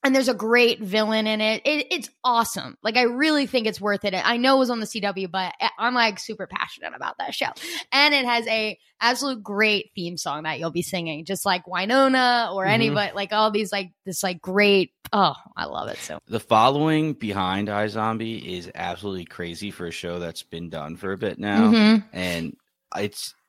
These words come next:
Speaker 3: all the actors that you said are, like, stars
Speaker 1: Stars.
Speaker 3: now. So even, even when they were, like, you know, up and coming in the beginning, they are absolute studs.
Speaker 1: Yeah.
Speaker 3: So I can only imagine the quality.
Speaker 1: Yeah.
Speaker 3: I'm sure it's
Speaker 1: Chemistry is
Speaker 3: wonderful.
Speaker 1: phenomenal between them two. They love each other.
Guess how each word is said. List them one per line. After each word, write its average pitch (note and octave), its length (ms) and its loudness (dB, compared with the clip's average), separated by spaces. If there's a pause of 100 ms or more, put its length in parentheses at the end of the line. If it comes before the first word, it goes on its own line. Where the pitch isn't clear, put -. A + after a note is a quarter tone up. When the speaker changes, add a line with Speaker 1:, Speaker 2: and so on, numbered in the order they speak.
(220)
Speaker 3:
all A#2 300 4
the G#2+ 280 4
actors G#2 680 0
that F2 140 -2
you F#2 100 -8
said F2+ 460 -2 (260)
are, E2 400 -2 (120)
like, D2 180 -14 (180)
stars B1 480 -4
Speaker 1:
Stars. G3 300 4
Speaker 3:
now. A#1+ 320 -4
So G2+ 220 -2
even, G#2 420 2
even G2+ 240 2
when G2+ 140 4
they G2 80 6
were, F#2+ 100 4
like, F2+ 340 0 (140)
you F#2+ 180 0
know, F2+ 60 -2 (140)
up F#2+ 160 2
and F#2 120 -2
coming F#2+ 300 0
in G2+ 100 0
the F2+ 60 -2
beginning, F2 500 -4 (380)
they G2 160 4
are F2+ 100 2
absolute F2+ 480 -2
studs. D#2+ 540 -4
Speaker 1:
Yeah. E3 140 6
Speaker 3:
So A2 80 2
I - 40 -2
can F#2+ 140 0
only F#2+ 180 2
imagine E2+ 440 -4
the - 80 -12
quality. D#2 580 -6
Speaker 1:
Yeah. F3+ 180 4
Speaker 3:
I'm - 60 -14
sure - 120 -20
it's - 60 -10
Speaker 1:
Chemistry G3+ 460 2
is D#3 220 -2
Speaker 3:
wonderful. - 160 -18
Speaker 1:
phenomenal D3+ 640 0
between D3 320 -4
them D#3 160 -6
two. - 220 -2
They E3+ 120 -2
love D#3+ 240 6
each D3+ 160 2
other. D3+ 360 -4